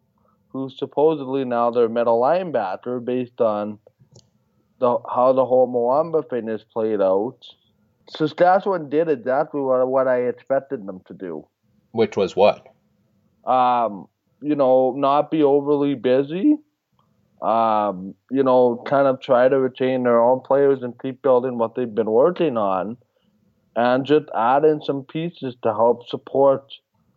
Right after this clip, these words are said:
Speaker 1: Uh, they, I think they finally found some steadiness at running back. That was kind of, you know, the big thing with, uh,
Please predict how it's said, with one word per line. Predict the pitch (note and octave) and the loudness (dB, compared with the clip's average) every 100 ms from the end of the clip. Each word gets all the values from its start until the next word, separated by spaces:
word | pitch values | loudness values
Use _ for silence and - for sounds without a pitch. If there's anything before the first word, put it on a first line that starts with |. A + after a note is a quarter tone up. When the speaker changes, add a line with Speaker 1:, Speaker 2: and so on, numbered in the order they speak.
| _ _ _ _ _ | _ _ _ _ _
Speaker 1:
Uh, | G#2+ A2 A2 A#2 | -4 -2 0 2
they, | C3 C3+ | 4 4
I | B2+ C3+ | 4 2
think | C3+ D#3 | 2 -2
they | D3 C#3 | 0 0
finally | B2+ C3 C#3 D3 C#3+ | 0 0 0 -2 -2
found | C3 B2+ C3 | -2 -2 -4
some | - B2 | -8 -12
steadiness | - C3+ C3 C#3+ C3+ B2+ A#2+ | -2 2 4 2 0 -2 -4
at | F#2+ | -4
running | G#2 A#2 C#3 D3 | 0 0 0 0
back. | C#3 C#3 - | 0 0 -2
That | A#2 A#2+ | -4 -2
was | C3+ C3 | -4 -6
kind | - B2 | -6 -4
of, | B2+ A#2 A#2 _ _ _ _ - | -2 -4 -10 _ _ _ _ -6
you | |
know, | B2+ B2+ | 0 2
the | B2+ | 0
big | G#2 B2+ C3+ - | 0 0 -2 -6
thing | C3+ C#3 C3 | -4 -2 0
with, | A#2 A2 - _ | 0 0 -2 _
uh, | A2 G#2 G2+ F2+ E2 | -2 2 2 0 -2